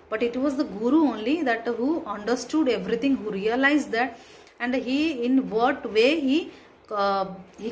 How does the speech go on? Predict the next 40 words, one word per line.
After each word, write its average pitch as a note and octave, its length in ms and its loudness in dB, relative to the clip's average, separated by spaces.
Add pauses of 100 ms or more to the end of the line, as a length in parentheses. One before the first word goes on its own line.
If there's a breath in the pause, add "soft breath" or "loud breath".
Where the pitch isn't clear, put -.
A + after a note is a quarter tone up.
controlled D4 480 4
the E4 80 -2
situation, C4 580 0
and B3+ 140 2
he B3+ 220 0
wa-, A#3 160 -2
in A3+ 260 -6
what A#3 180 0
way C4 120 2
he B3+ 100 -2
convinced A3+ 540 2
the, C4 120 0
uh, A3 220 0 (180)
king D#4 440 0
and A#3 180 -4
the F4 180 2 (520 loud breath)
minister C4 680 4 (460 loud breath)
that, D#4+ 200 2 (200)
uh, G3 340 0 (300)
his, A3+ 380 -4
that A3+ 420 4
so A#3+ 160 2
that D#4+ 160 2
his B3+ 220 -2
disciple A3+ 600 0
got A#3 260 0
saved G3 380 -6
from G#3 240 -8
the, B3+ 140 -4
from B3 300 -2 (440 loud breath)
death. F3 220 0 (240)
So - 180 -10
hope G3+ 260 -6
children D4+ 380 -2
you A3 160 2
all G#3+ 200 2
enjoyed G3+ 420 -2
this, G#3 240 -8
uh, F#3+ 260 2 (420 loud breath)
uh, F#3 300 0